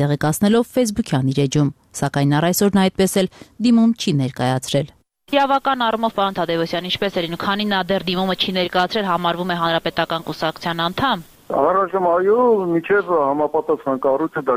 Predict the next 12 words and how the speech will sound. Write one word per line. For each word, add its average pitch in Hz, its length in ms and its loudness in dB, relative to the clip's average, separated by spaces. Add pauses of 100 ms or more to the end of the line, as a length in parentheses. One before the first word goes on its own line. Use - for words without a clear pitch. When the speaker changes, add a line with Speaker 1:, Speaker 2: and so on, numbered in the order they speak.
(100)
Speaker 3:
կլինի 123 260 2
մեր 117 180 -2
տարածքային 135 800 0 (480)
կամ 123 260 0 (320)
գործադիր 113 560 0
մարմինը, 131 480 0
կամ 104 220 -2
կազմակերպչական 104 840 -4
հանձնաժողովը, 113 720 0
կանոնադրությունը 113 720 -2
դա 104 100 2 (460)
հստակ 104 320 -4